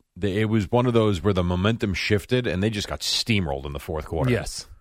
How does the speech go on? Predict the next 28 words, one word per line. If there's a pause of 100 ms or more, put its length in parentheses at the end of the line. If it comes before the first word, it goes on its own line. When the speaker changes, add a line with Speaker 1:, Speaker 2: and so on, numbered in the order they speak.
(100)
Speaker 1:
They
couldn't
do
anything
Speaker 2:
Momentum
Speaker 1:
offensively.
Speaker 2:
shift. (220)
Speaker 1:
Oh,
absolutely. (640)
Speaker 2:
I
also
liked,
I
was,
uh,
watching
some
on
the
Red
Zone,
uh, (100)
Colts (120)
Texans.
You
know,
they
kept